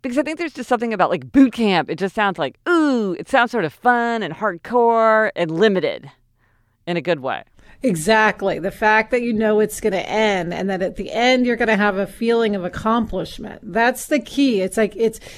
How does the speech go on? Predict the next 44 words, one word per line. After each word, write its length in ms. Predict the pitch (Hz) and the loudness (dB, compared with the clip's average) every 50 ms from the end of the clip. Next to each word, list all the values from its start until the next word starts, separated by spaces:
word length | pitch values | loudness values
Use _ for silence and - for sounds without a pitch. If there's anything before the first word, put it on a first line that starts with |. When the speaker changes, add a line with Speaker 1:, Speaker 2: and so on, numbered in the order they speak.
| - - - | -18 -4 0
Speaker 2:
even 300 | 262 277 311 302 349 330 | 4 4 4 4 4 6
though 120 | 330 302 | 6 6
you 220 | 277 233 214 247 240 | 6 6 4 2 4
have 160 | 240 240 220 | 4 4 4
your 120 | 233 226 | 4 2
thing 300 | 220 226 - 226 226 214 | 2 2 0 0 0 0
of 140 | 214 185 170 | 0 -2 -2
don't 280 | 156 220 208 202 190 170 | -2 0 0 0 -2 -2
reach 280 | 180 202 202 202 - - | -4 -4 -4 -4 -4 -6
a 60 | 202 | -6
goal, 640 | 180 175 196 190 190 196 202 214 220 240 262 262 - - - - - - - - | -4 -4 -2 -2 0 0 0 0 0 0 -2 -4 -8 -12 -20 -20 -20 -20 -18 -4
it's 100 | - 233 | 0 2
like, 160 | 233 220 - | 2 2 4
this 180 | 247 240 240 | 2 2 2
is 160 | 277 262 226 - | 0 -2 -2 -2
kind 360 | - 233 233 226 226 220 208 | 0 2 2 2 2 2 0
of 120 | 214 185 | 0 0
an, 80 | 196 185 | -2 -2
a 260 | 196 185 - - 190 | -2 -2 -4 -4 -6
tangent 640 | 185 - - 220 220 220 214 185 - 185 165 - - | -8 -6 -2 0 0 0 0 -2 -4 -6 -8 -10 -10
to 100 | - - | -10 -10
that. 320 | - 90 - - - - - _ _ _ _ _ _ - - _ _ | -10 -8 -10 -10 -12 -14 -16 _ _ _ _ _ _ -20 -20 _ _
Speaker 1:
Yes. 380 | - - 120 - - - _ _ _ _ - | -4 -2 -2 -2 -4 -8 _ _ _ _ -4
It 140 | 175 180 - | -4 0 4
sounds 260 | - 233 220 196 185 - | 4 6 6 4 4 4
awful, 640 | 220 233 262 277 - - 170 151 147 143 139 131 - | 6 6 6 6 4 2 0 2 2 2 0 -2 -2
but 160 | - 156 180 | 0 0 2
it 60 | 175 180 | 2 2
also 340 | - 151 202 196 - 202 | 2 2 2 2 0 -4
sounds 300 | 180 - 180 151 147 - - | -2 0 -2 -2 -2 -4 -4
fun. 240 | - 185 165 147 - | 0 0 0 0 0
It 80 | 180 - | 2 2
sounds 140 | - - | 4 4
like 160 | - 320 269 - | 4 4 4 4
something 180 | 269 214 214 | 2 2 2
you 120 | 202 196 180 | 0 -2 -2
can 120 | 185 175 | -4 -2
brag 260 | 160 165 160 165 165 160 | 2 4 4 4 4 4
about 180 | 139 139 135 | 2 0 0
to 60 | - - | -2 -6
your 60 | 131 | -10
friends 320 | 123 - 165 165 151 123 - | -6 -2 -2 -2 -2 -4 -6
as 140 | 117 117 120 | -14 -10 -8
well. 320 | 131 131 - - - _ | -6 -6 -6 -8 -12 _